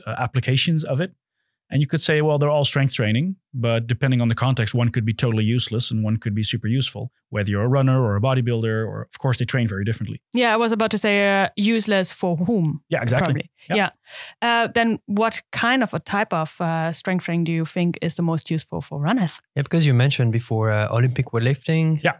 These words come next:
Speaker 3: uh, maybe powerlifting as well, I don't know. Is this different kinds that, uh, runners can do?
Speaker 2: Or
Speaker 3: Is there a big
Speaker 2: bodybuilding?
Speaker 3: difference be-, between
Speaker 1: Yeah, so,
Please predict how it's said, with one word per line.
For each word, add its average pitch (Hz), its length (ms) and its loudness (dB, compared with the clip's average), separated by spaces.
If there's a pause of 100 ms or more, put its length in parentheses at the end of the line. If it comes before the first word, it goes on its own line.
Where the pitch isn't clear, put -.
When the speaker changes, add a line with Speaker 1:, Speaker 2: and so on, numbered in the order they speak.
(120)
Speaker 3:
uh, 107 580 0
maybe 104 220 -6
powerlifting 123 500 0
as 120 140 2
well, 117 120 2
I 117 40 0
don't 113 140 0
know. 123 180 0 (240)
Is 120 160 0
this 117 320 0
different 104 380 -6
kinds 131 480 2
that, 107 180 -2 (300)
uh, 98 440 -4
runners 143 300 0
can 139 180 2
do? 147 360 2 (100)
Speaker 2:
Or 175 80 2
Speaker 3:
Is 170 100 0
there 180 100 2
a 190 40 2
big 233 140 2
Speaker 2:
bodybuilding? 277 320 2
Speaker 3:
difference 151 460 2
be-, 127 240 -2
between 131 560 0 (400)
Speaker 1:
Yeah, 123 160 0
so, 156 160 2